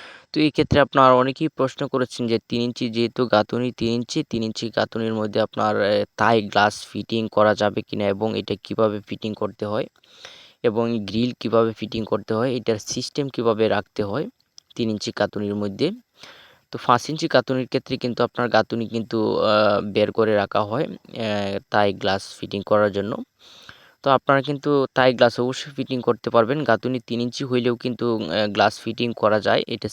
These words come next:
সিস্টেম করে রাখা যায় কিন্তু গাঁথুনি করার সময়। আমি কাজ করেছি,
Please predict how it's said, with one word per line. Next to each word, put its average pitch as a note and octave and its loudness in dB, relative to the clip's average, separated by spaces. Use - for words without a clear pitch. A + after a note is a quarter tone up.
সিস্টেম A#2 -4
করে G#2+ 2
রাখা G2+ 0
যায় G2+ -2
কিন্তু G2 -8
গাঁথুনি G#2 -4
করার G2 -2
সময়। G2+ -4
আমি A#2 2
কাজ A#2 0
করেছি, - -4